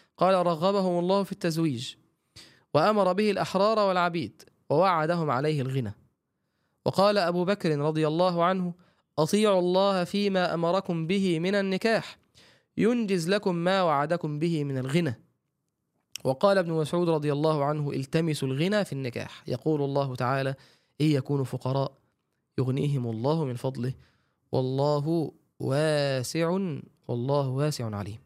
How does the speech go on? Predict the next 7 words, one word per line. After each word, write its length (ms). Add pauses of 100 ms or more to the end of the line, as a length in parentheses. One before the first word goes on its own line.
(160)
سبحانه 440
وتعالى. 260 (1120)
فيا 640
جماعة، 380
إحنا 340
عايزين 580 (120)
نسهل، 520